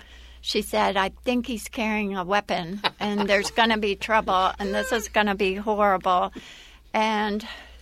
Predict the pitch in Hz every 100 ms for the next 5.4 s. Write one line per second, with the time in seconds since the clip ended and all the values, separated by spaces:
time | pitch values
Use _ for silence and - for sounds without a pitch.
0 | - 214 214 220 220 220 226 247 226 -
1 | 214 220 220 208 214 208 - - 220 214
2 | 214 202 196 190 190 190 196 214 202 -
3 | 214 208 208 202 190 196 190 190 185 190
4 | 185 - 196 185 190 190 185 185 180 -
5 | 190 180 175 -